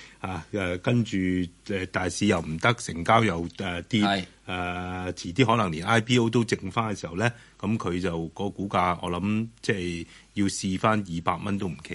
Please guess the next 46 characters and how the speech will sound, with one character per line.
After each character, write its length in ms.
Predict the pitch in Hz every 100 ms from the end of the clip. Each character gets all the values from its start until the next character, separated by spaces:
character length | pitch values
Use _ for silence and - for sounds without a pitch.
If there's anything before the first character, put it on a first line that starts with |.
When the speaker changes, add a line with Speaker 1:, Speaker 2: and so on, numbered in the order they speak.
| 73 73
Speaker 1:
嘅。 40 | - _ 156
Speaker 2:
嗯。 180 | 143 - - _ _ _ _ _
Speaker 1:
石 160 | - 92
Sir。 240 | 196 -
Speaker 2:
咁 260 | 101 - 98
少？ 60 | 127 - _ - _ _ _
Speaker 1:
我， 180 | - -
我 80 | 123 127
係 160 | 127 - - -
要 180 | 135 160
試 340 | 160 156 156
返 240 | 151 180 180
呢 60 |
個 120 | 160
第 120 | 123 110
一 60 |
站 240 | 131 92 95
啫 60 | 101
喎。 180 | 98 98 - -
Speaker 2:
嚇。 220 | 90 - _
Speaker 1:
嚇。 200 | 87 82 - _ _ _
Speaker 2:
誒， 460 | 107 107 110 107 104 - _ _
我 180 | 110 123
又 120 | 110 - 107
即 120 | 143
管 160 | 131
噉 200 | 123 127
講 200 | 123 101
講 200 | 101 98
啦， 200 | 110 113 101
Speaker 1:
係。 40 |
Speaker 2:
我 120 | 98
喺 140 | 113 117
三， 260 | 131 123 123 _
誒， 260 | 92 87
三 180 | 87 117
八 120 | 104
八 200 | 85 92
呢， 140 | 92 110 - - -
以 100 | 92
前 220 | 87 80
我 100 | 87
好 80 | 92 95
贊 240 | - 82
成 120 | 78 76
㗎， 240 | 90 92